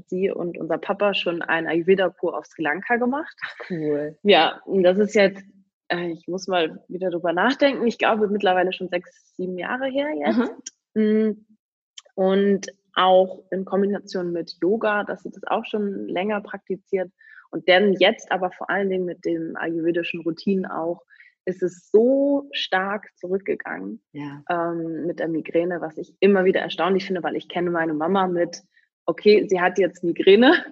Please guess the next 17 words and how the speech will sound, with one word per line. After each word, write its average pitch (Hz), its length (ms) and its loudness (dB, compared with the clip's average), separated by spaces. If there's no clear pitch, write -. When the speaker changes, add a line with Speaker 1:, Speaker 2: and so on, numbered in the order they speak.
Speaker 2:
Mhm. 202 260 6
Speaker 1:
und 190 440 0
ungefähr 185 400 6
drei 160 240 4
Tage 151 500 2
nicht, - 420 -6
nicht 180 180 6
<laughs> - 140 6
ansprechbar - 880 2
oder 160 240 2
Speaker 2:
Ja. 180 140 8
Speaker 1:
zumindest 190 640 2
Minimum 190 400 0
ein 202 220 2
Tag. 247 280 0
Und, 180 600 4
ähm, 156 540 -6